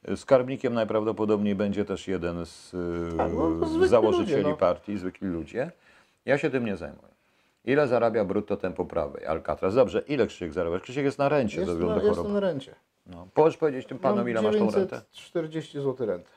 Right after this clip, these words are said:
Speaker 1: Na dziewięćset czterdzieści złotych renty. No proszę bardzo. No. Czy znowu zagada pan swojego gościa i dowiemy się, co nam do przekazania? E, nie słucha pytań. Marta Wirwicz. Nie.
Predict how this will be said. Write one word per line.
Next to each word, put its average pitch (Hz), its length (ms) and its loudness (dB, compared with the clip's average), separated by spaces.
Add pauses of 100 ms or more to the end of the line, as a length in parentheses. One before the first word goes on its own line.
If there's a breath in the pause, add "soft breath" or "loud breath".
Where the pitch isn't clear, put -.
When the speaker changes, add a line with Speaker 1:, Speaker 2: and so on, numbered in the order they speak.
(100 soft breath)
Speaker 1:
Na 156 120 -4
dziewięćset 143 380 -2
czterdzieści 101 300 -4
złotych 80 340 -10
renty. - 320 -20 (260)
No - 80 -8
proszę - 280 -6
bardzo. - 320 -16 (580)
No. 78 120 -20 (1000 soft breath)
Czy 135 160 -2
znowu 131 280 2
zagada 117 380 2
pan 113 160 -4
swojego 107 320 0
gościa 107 220 -2
i 110 40 -2
dowiemy 104 280 -2
się, 98 100 -8
co - 140 -14
nam 95 160 -6
do 95 100 -6
przekazania? 101 680 -4 (2000)
E, 95 240 -4
nie 98 120 -2
słucha 107 200 0
pytań. 98 400 -2
Marta 95 520 0
Wirwicz. 82 540 -8 (380 soft breath)
Nie. 104 260 -2